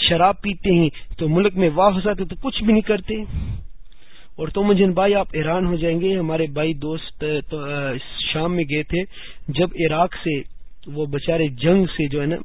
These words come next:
ہجرت کی لوگوں نے، تو اس وقت ان کے پاس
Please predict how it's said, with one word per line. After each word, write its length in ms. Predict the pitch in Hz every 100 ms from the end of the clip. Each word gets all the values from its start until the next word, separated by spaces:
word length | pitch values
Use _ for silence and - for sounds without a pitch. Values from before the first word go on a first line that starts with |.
| - - -
ہجرت 340 | 143 160 190 -
کی 160 | 165
لوگوں 360 | 156 147 - 170
نے، 140 | 165 202 - - - - -
تو 200 | 151 -
اس 140 | -
وقت 420 | 175 - 185 - -
ان 100 | 185
کے 140 | 180 175
پاس 260 | 170 175